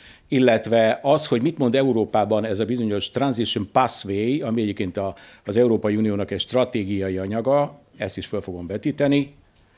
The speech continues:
illetve az, hogy hol fogjuk mi elhelyezni magunkat ebben a világban, hol lesz a helyünk ebben a koordinátorrendszerben, és milyen jövőt mutat ez nekünk. Hát először is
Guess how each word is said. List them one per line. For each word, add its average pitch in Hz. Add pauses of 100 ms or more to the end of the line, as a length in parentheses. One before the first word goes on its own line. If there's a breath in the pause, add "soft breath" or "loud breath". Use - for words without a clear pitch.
(440 soft breath)
illetve 180
az, 170
hogy 151
hol 226
fogjuk 135
mi 123
elhelyezni 117
magunkat 113
ebben 110
a 98
világban, 98 (920 soft breath)
hol 202
lesz 151
a 117
helyünk 123
ebben 120
a 107
koordinátorrendszerben, 110
és 131
milyen 151
jövőt 117 (100)
mutat 123
ez 101
nekünk. 78 (1200 soft breath)
Hát 139
először 156
is -